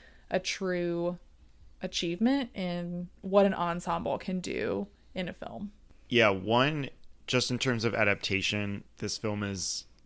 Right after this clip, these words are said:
Speaker 2: lovely to rewatch. Like I said earlier, I just get sucked in every time, and it's because of these four actors together. Like, it is such a delight to see them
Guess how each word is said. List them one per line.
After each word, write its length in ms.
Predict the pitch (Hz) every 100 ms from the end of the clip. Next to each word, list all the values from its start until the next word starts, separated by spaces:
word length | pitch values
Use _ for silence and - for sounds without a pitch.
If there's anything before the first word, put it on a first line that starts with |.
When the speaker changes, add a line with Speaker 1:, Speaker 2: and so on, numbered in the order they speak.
| -
Speaker 2:
lovely 640 | 113 110 107 98 104 104 104
to 180 | - 98
rewatch. 720 | 101 98 92 90 90 - - - -
Like 200 | 117 117
I 60 | 110
said 240 | 117 107
earlier, 280 | 107 104 95
I 60 | 92
just 220 | 95 -
get 180 | 107 -
sucked 360 | - 92 -
in 140 | 95 -
every 280 | 90 92
time, 280 | - 92 90
and 100 | 87
it's 100 | 90
because 460 | - 104 110 139 139
of 100 | 107
these 180 | 95 -
four 560 | - 107 101 98 95 -
actors 640 | 87 90 - 107 107 -
together. 580 | - 92 87 90 95 92 -
Like, 140 | 107
it 100 | 104
is 100 | 104
such 260 | - 107 123
a 60 |
delight 540 | 110 107 98 92 95 -
to 120 | 101
see 180 | - 101
them 380 | 95 95 92